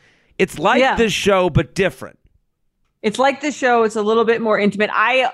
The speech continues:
Speaker 2: never really promote them on my personal Instagram because I'm kind of,
Speaker 1: Mm-hmm.
Speaker 2: that's how intimate it is. I'm like,
Speaker 1: Yeah.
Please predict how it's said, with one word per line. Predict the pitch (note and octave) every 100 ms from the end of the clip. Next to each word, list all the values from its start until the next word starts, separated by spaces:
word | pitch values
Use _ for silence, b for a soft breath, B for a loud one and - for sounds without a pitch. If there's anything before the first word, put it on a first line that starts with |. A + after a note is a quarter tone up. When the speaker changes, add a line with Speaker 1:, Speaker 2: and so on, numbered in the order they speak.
| -
Speaker 2:
never | A#3+ A3+ A3+
really | A3+ A#3 A#3
promote | A3+ A#3 G3+ F#3+
them | G3 F#3+
on | F#3
my | F#3
personal | - F#3 F#3+ F#3
Instagram | E3 E3+ F#3 E3+ E3 E3
because | F3 G3
I'm | F3+ E3
kind | G3 F3
of, |
Speaker 1:
Mm-hmm. | G3+ B2+
Speaker 2:
that's | G#3+ G#3+
how | C4+ A#3+
intimate | B3+ B3 B3+ B3
it | A3
is. | A#3+ A3+ G3
I'm | G3+ F#3+
like, | F#3+ F#3+
Speaker 1:
Yeah. | C3 C#3+ B2